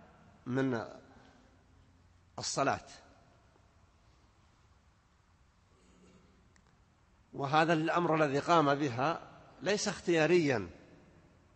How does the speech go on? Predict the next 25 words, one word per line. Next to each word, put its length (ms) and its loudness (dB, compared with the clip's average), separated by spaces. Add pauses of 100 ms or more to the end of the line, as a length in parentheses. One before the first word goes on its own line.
(320)
وإنما 760 0
هو 180 2
أمر 440 0
كتبه 480 0
الله 360 2
على 220 2
بنات 360 -4
آدم، 480 -2 (920)
كما 200 -2
قال 240 2
النبي 280 2
صلى 220 -4
الله 280 0
عليه 120 2
وسلم 340 -2
لعائشة 560 -2
لما 280 -2
حاضت 600 -2 (1500)
في 180 -8
حجة 340 -2
الوداع 440 2
قبل 240 -2
أن 140 0
تصل 280 -4
مكة، 420 0